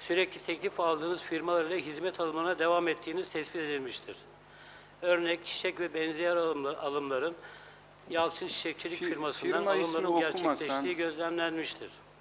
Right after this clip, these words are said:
Speaker 2: Reşat abi, firma ismi okumasan.
Speaker 1: Tamam başkanım.
Speaker 2: Evet.
Speaker 1: Yapım ve tadilat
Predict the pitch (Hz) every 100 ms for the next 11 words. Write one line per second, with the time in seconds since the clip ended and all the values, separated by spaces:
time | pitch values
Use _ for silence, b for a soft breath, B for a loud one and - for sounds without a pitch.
0 | - - 123 120 156 143 113 92 - 123
1 | 135 143 139 143 131 120 139 110 - 104
2 | - - - - - - - 151 117 98
3 | - - - - - - - - - -
4 | - - B B B B B B B B
5 | - - - - - - - - - -
6 | - - - 135 127 - - - 160 185
7 | - 214 202 196 185 185 208 196